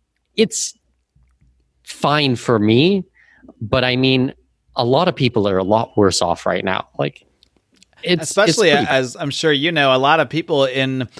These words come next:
Speaker 2: countries like Panama, a lot of the people that aren't in that, the business class, so to speak, uh, are people that are working day to day, and they're literally a lot of times making the money they're gonna spend that day, they're making that day.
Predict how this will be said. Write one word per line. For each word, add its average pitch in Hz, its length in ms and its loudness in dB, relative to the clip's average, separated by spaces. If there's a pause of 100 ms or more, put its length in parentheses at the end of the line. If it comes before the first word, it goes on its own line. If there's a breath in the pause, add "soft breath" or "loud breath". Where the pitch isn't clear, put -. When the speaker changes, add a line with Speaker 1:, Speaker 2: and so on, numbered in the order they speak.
(160 loud breath)
Speaker 2:
countries 156 400 0
like 139 200 2
Panama, 131 520 2
a - 20 -2
lot 139 140 4
of 139 60 -2
the 135 40 -4
people 135 220 -4
that 123 100 -2
aren't 123 380 0
in 127 160 -6
that, 127 260 -2
the 120 80 -6
business 127 400 -2
class, 170 340 0
so 151 80 2
to 127 80 -4
speak, 143 380 -2 (240 loud breath)
uh, 139 300 0 (260)
are 135 160 2
people 175 220 0
that 175 100 -2
are 175 80 4
working 160 360 0
day 151 260 2
to 151 100 -8
day, 123 480 2 (260 loud breath)
and 131 320 -4
they're 139 120 4
literally 156 420 4
a 151 80 4
lot 147 140 6
of 143 60 -4
times 143 340 -2
making 139 460 -2
the 135 80 0
money 151 280 0
they're 156 180 2
gonna 143 340 0
spend 151 360 -2
that 151 160 2
day, 160 320 2
they're 127 160 -2
making 139 360 -4
that 127 220 0
day. 135 360 0